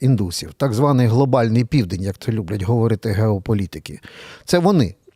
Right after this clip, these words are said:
вимагають, щоб Україна дослухалась до голосів Путіна із Кремля і нарешті припинила вогонь, тому що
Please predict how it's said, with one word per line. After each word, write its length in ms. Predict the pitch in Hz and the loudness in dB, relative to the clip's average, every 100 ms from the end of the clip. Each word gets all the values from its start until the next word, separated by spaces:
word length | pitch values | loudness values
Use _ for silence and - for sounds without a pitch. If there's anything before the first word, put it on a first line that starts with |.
| _ - | _ 0
вимагають, 640 | 117 127 120 127 196 165 | 2 4 4 4 4 2
щоб 200 | - 117 | 0 -2
Україна 920 | 120 135 123 123 135 131 123 120 110 113 | -2 2 2 2 4 4 4 2 0 2
дослухалась 720 | 147 151 127 95 101 110 101 | 2 2 0 0 0 0 2
до 140 | 139 | 2
голосів 520 | 120 120 113 120 110 | 4 2 0 0 -2
Путіна 460 | 95 165 165 120 113 | 0 -2 0 2 2
із 160 | 113 | 0
Кремля 380 | - 175 220 269 - _ _ _ _ _ | 0 0 2 0 -6 _ _ _ _ _
і 80 | 135 | 2
нарешті 720 | 143 160 160 131 120 110 92 | 4 2 0 0 0 0 0
припинила 500 | - 127 143 123 104 | 0 2 4 4 4
вогонь, 360 | 117 170 247 185 | 4 4 4 2
тому 280 | 131 131 131 | 4 4 2
що 800 | - - 127 120 120 120 120 | -2 0 4 4 4 4 2